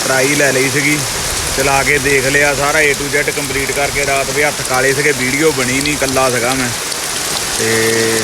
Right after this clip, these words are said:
ਚਾਲੂ ਕਰ ਦਿੱਤਾ ਸੀਗਾ। ਦੇਖ ਲਈ ਸੀ ਟਰਾਈ ਲੈ ਕੇ, ਛੂਆਂ ਛਾਂ ਵੀ A to Z ਜਿੰਨੀ ਵਾਇਰਿੰਗ ਵਗੈਰਾ ਕੋਈ ਵੀ ਕੰਮ ਨਹੀਂ ਛੱਡਿਆ। ਇੱਕ ਟੂਲ ਰਹਿ ਗਿਆ ਕੱਸਣ ਵਾਲਾ, ਚਾਬੀਆਂ ਪਾਨੇ ਰੱਖਣ ਨੂੰ, ਤੇ ਉਹ ਕੱਸਣਾ ਆ। ਬਾਕੀ ਸਾਰਾ ਕੱਸ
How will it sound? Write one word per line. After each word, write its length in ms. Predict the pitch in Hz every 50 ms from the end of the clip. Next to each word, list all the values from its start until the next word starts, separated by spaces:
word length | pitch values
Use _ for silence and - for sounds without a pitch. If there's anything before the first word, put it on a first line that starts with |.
| - -
ਚਾਲੂ 280 | 139 131 131 135 139 139 127
ਕਰ 100 | 139 131
ਦਿੱਤਾ 320 | 117 123 113 - 120 113
ਸੀਗਾ। 220 | 107 113 113 120 117 - - - - - - - - - - - - - - - - - - - - - 117
ਦੇਖ 220 | 135 135 135 135 135
ਲਈ 140 | 147 147
ਸੀ 80 | 147 151
ਟਰਾਈ 260 | 147 147 143 139 139 139
ਲੈ 180 | 135 139 139 131
ਕੇ, 160 | 135 135 131 127 - - - - - - -
ਛੂਆਂ 240 | 139 139 139 139 139
ਛਾਂ 280 | 127 143 147 143 143 143
ਵੀ 200 | 135 143 143 139
A 40 | 135
to 120 | 135 139 135
Z 220 | 131 143 143 147
ਜਿੰਨੀ 260 | 139 143 135 139 139 139
ਵਾਇਰਿੰਗ 380 | 131 135 131 135 143 151 151
ਵਗੈਰਾ 360 | 151 143 135 139 135 135 143
ਕੋਈ 260 | 139 - 151 151 156 156
ਵੀ 80 | 160
ਕੰਮ 240 | 160 160 156 151 151
ਨਹੀਂ 120 | 143 139
ਛੱਡਿਆ। 260 | 120 147 139 135 147 147
ਇੱਕ 100 | 143 151
ਟੂਲ 360 | - - 147 147 139 143 147
ਰਹਿ 200 | 147 139 127 110
ਗਿਆ 140 | 117 135 143
ਕੱਸਣ 320 | 143 143 131 - 143 135 131
ਵਾਲਾ, 220 | 131 139 143 147
ਚਾਬੀਆਂ 400 | - 143 135 131 123 127 135 131
ਪਾਨੇ 280 | 117 135 131 131 131 131
ਰੱਖਣ 260 | 131 127 - 143 139
ਨੂੰ, 100 | 147 165 - - - - - - - - - - - - - - - - - - - - - - - - - - -
ਤੇ 440 | 117 117 113 117 113 - - - 135
ਉਹ 160 | 139 151 160
ਕੱਸਣਾ 320 | 147 147 120 131 123 123 131
ਆ। 140 | 131 143 160 156 - - - - - - - - - - - - - - - 127
ਬਾਕੀ 260 | 135 131 127 - 143 139 -
ਸਾਰਾ 220 | 139 135 143 151
ਕੱਸ 200 | 143 135 131 123